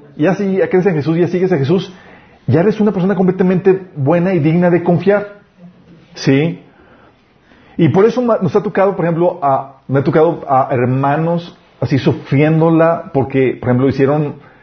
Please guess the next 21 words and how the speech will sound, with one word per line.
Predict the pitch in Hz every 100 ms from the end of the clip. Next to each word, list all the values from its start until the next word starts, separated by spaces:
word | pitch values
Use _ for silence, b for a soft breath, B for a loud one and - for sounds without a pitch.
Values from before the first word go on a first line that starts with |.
| B -
eh, | 120
rentaron | 117 117 135 147
la |
casa | 147 131
a | 135
un | 135
hermano | 120 135 156 160 165
y |
sin | 151 131
contrato, | 113 117 98 135 117 - - _ _ _ _ _ _ _
¿sí? | - 117 110 113 - B B
Y | 127
resulta | 113 117 175
que | 170
luego | 143 127 147 165
el |
hermano | 151 139 151
no | 147
se | 131
quiere | 151
salir. | 143 156 185